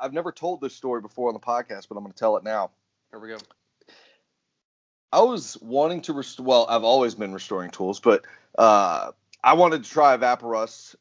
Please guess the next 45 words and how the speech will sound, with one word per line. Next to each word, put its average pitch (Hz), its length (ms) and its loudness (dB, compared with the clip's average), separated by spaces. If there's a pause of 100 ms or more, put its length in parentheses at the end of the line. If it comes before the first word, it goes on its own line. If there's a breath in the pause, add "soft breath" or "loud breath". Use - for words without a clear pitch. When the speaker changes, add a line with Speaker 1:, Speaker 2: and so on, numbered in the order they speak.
Speaker 1:
uh, 101 320 -8
several, 131 1000 -4
I 107 60 -12
wanna 143 180 -8
say 123 260 -2
about 113 240 0
a 123 80 0
year 139 680 0
ago, 135 340 0
maybe 131 300 -4
a - 20 -6
year 123 160 -6
and 131 80 -6
a 123 60 -8
half 131 320 -4
ago, 143 340 0
and 117 100 -6
I 110 60 -2
could 160 380 -6
not 135 320 0
find 123 260 -2
it 104 140 -6
in 110 100 -8
a 110 80 -4
retail 104 460 -4
store. 90 340 -8 (340 loud breath)
I 98 100 4
wasn't 120 320 4
one 117 240 2
to 113 60 2
order 113 320 0
stuff 113 320 0
online, 110 520 -2 (320 loud breath)
but 135 160 -2
you 143 40 -6
can 294 300 6
order 147 240 6
this 117 220 0
online. 104 420 2
So 117 140 -2
if 101 100 -4
you 120 80 -4
wanna 120 140 -2
go 110 100 0
to, 107 160 0